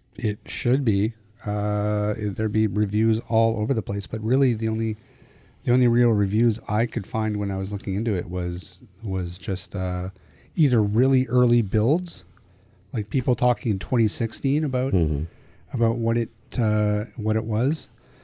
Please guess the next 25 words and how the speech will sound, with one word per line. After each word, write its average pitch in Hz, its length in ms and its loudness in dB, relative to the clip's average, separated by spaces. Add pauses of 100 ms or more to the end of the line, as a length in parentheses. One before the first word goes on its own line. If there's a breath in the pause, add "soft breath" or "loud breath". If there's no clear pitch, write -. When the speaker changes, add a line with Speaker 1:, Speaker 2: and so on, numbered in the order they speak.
(300 soft breath)
Speaker 1:
um, 101 320 4
but 107 200 -2
nothing 127 420 2
since 117 320 -2
it's 104 140 -4
been 104 180 2
released 104 600 0 (400)
that 98 140 2
I 98 120 2
could 92 180 -4
find. 104 460 -4
So 98 260 -2
it's, 120 380 -2
it's 135 180 -2 (240)
a 135 80 0
bit 147 260 0
weird. 147 540 2
Um, 107 380 0 (180)
you 123 180 0
know, 117 100 2
it 120 40 0
makes 127 300 -2
me 131 80 0
think 113 340 -4
that, 104 220 -2